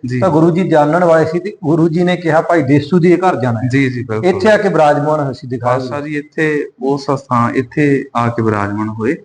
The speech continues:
Speaker 2: ਜੀ।
Speaker 1: ਤੇ ਉਹ ਮਨ ਦੀ ਭਾਵਨਾ ਨੂੰ ਸਮਝਦਿਆਂ ਹੋਇਆਂ
Speaker 2: ਜੀ।
Speaker 1: ਤੇ ਸਤਿਗੁਰੂ ਜੀ ਇੱਥੇ ਆ ਕੇ ਬਿਰਾਜਮਾਨ ਹੋਏ ਸੀ
Speaker 2: ਜੀ।
Speaker 1: ਇਸ ਸਥਾਨ ਤੇ। ਉਸੇ ਤਰ੍ਹਾਂ ਹੀ ਇਹ ਚੁਬਾਰੇ ਦੇ ਉੱਪਰ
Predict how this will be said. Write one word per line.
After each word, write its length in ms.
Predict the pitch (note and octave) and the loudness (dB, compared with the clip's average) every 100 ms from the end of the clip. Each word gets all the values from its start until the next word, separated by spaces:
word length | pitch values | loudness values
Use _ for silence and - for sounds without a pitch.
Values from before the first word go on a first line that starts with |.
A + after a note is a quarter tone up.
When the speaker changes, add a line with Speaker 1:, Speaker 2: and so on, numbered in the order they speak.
| C3 | -4
Speaker 2:
ਜੀ। 320 | B2+ A#2+ - - _ - | 0 0 -4 -18 _ -14
Speaker 1:
ਤੇ 140 | A2 | -12
ਉਹ 200 | G#2 B2 | -8 -2
ਮਨ 240 | B2 A#2 | 2 2
ਦੀ 100 | A2+ | 0
ਭਾਵਨਾ 380 | A#2 B2 A2 G2+ | 0 0 0 -2
ਨੂੰ 120 | G2 | -4
ਸਮਝਦਿਆਂ 500 | F#2+ A2 A2+ A#2 B2 | -6 -6 -4 -2 -2
ਹੋਇਆਂ 240 | A2+ A2+ D#3+ _ B2 | -2 -4 -6 _ -2
Speaker 2:
ਜੀ। 260 | C#3 A2 | 0 2
Speaker 1:
ਤੇ 100 | G2 | -2
ਸਤਿਗੁਰੂ 500 | A#2+ B2+ B2 B2 B2+ | -2 -4 -6 -6 -4
ਜੀ 140 | B2+ B2 | -2 -6
ਇੱਥੇ 220 | B2 C#3 | -4 -4
ਆ 140 | B2 | -2
ਕੇ 280 | A2+ A2+ A2+ | -4 -6 -6
ਬਿਰਾਜਮਾਨ 500 | G#2+ F#2+ F#2 F#2+ F2+ | -4 -4 -4 -6 -6
ਹੋਏ 280 | F2+ E2 D#2 | -8 -10 -12
ਸੀ 140 | - A2+ | -10 -4
Speaker 2:
ਜੀ। 160 | A#2 | -2
Speaker 1:
ਇਸ 140 | A2 A2 | -2 -4
ਸਥਾਨ 360 | - G#2 F2+ | -10 -6 -4
ਤੇ। 180 | F#2+ B2 C3 | -2 -2 0
ਉਸੇ 320 | D#3 D#3 G3 | -2 0 0
ਤਰ੍ਹਾਂ 260 | F#3 E3 E3+ | 2 0 0
ਹੀ 160 | E3 E3+ E3 _ _ - | -2 -6 -14 _ _ -12
ਇਹ 460 | C#3+ D3 C#3+ C3+ - | -6 -4 -4 -6 -4
ਚੁਬਾਰੇ 360 | C3+ C3 C3 C3+ | 0 2 2 0
ਦੇ 100 | C3 | -2
ਉੱਪਰ 500 | B2+ C3 B2+ B2 | -2 -2 0 -2